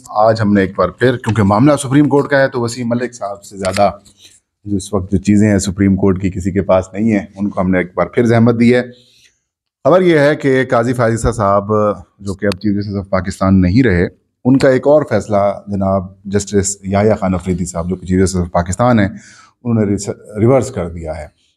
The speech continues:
और कितने फैसले रिवर्स हुए हैं वो भी पूछेंगे, और ये जो फैसला है इसकी इम्प्लीकेशंस कितनी हैं, और इससे भी आपको जनाब काजी फाजिसा साहब का,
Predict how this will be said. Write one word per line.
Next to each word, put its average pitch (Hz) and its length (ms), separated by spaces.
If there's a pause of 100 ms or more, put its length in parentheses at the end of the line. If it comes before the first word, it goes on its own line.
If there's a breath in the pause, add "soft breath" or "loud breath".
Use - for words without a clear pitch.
(100)
और 143 160
कितने 160 260
फैसले 143 320
रिवर्स 127 300
हुए 123 140
हैं 123 60
वो 113 140
भी 139 120
पूछेंगे, 123 480
और 101 220
ये 120 120
जो 135 100
फैसला 110 380
है 107 60
इसकी 107 200
इम्प्लीकेशंस 107 560
कितनी 120 320
हैं, 107 240 (480 loud breath)
और - 180
इससे 180 320
भी 143 180
आपको 120 720
जनाब 110 360
काजी 110 200
फाजिसा 104 400
साहब 95 240
का, 92 420